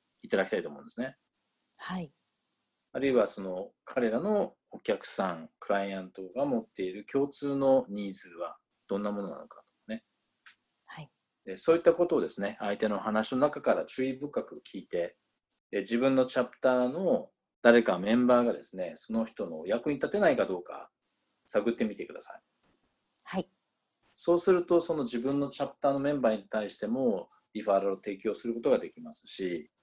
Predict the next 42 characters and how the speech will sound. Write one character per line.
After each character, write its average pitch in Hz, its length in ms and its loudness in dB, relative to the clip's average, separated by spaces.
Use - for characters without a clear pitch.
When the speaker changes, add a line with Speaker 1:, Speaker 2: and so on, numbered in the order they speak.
Speaker 1:
自 117 120 -2
分 127 220 2
の、 117 360 2
え 90 100 -6
ー、 87 80 -6
金 139 180 4
の 98 120 4
ガ 87 120 4
チ 113 140 2
ョ 110 40 4
ウ - 20 2
候 113 180 0
補 110 140 -8
の 95 100 -8
人 - 260 -6
と 170 140 -2
も 170 300 6
信 - 180 -6
頼 101 140 4
関 104 160 -6
係 76 100 -14
を - 40 -14
築 117 280 -10
き 131 100 0
や 120 60 6
す - 80 -4
く - 80 -12
な 71 60 -14
り 76 60 -20
ま - 120 -20
す。 - 160 -20
Speaker 2:
は - 180 -10
い。 170 120 -10
Speaker 1:
ビ 131 180 0
ー 214 80 8
エ 214 40 4
ヌ 220 80 8
ア 214 40 10
イ - 20 6
の 151 100 6
外 196 360 2
の 104 300 6